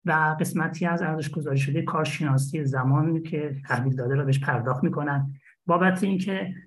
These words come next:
اه، تشویق بشن افراد که افراد غیر مجاز انجام ندن و اگر هم انجام دادن یا به چیزی برخوردن یا حالا عمدن، غیر عمدی هم برخوردن، بتونن تحویلش بدن.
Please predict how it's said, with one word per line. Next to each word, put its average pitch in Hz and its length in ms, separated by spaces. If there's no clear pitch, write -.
اه، 175 320
تشویق 180 420
بشن 185 300
افراد 170 560
که 151 160
افراد 170 260
غیر 185 200
مجاز 160 300
انجام 196 380
ندن 175 180
و 175 120
اگر 202 200
هم 196 180
انجام 180 280
دادن 185 360
یا 175 80
به 165 100
چیزی 180 280
برخوردن 180 540
یا 165 120
حالا 156 200
عمدن، 156 320
غیر 170 240
عمدی 156 280
هم 180 100
برخوردن، 156 500
بتونن 151 520
تحویلش 123 480
بدن. 135 160